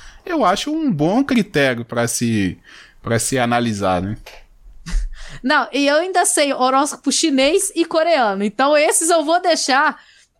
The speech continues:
Speaker 2: pro próximo, pro chulé na teta mesmo, porque senão eu vou me estender aqui e vai acabar a de entrevista.
Speaker 1: <laughs> Tá certo, vamos, vamos preparar esse episódio pra gente discutir lá.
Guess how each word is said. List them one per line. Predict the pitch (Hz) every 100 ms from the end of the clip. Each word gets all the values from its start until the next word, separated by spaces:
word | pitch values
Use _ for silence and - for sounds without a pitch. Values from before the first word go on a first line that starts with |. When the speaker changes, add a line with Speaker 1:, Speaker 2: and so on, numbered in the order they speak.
| _ _
Speaker 2:
pro | 320 349 480 466
próximo, | 294 302 - 339 330 320 294 262
pro | 285 285 277
chulé | 302 285 311
na | 320
teta | 285 277 302
mesmo, | 254 175 165 180
porque | -
senão | 233 240 262
eu | 277
vou | 302
me | 285
estender | - 302 247 254
aqui | 254 302
e |
vai | 320
acabar | 330 - 330 320 320 -
a | 302
de | 247
entrevista. | 302 - 294 185 - 202 240 - 240
Speaker 1:
<laughs> | - 214 190 190
Tá | 151 151
certo, | - 110 110
vamos, | 151 180
vamos | 160 196 190
preparar | 185 185 175 135 123
esse | 127 113
episódio | - 107 104 110 -
pra | 120
gente | 120 -
discutir | 110 - 117 120 107
lá. | 98 78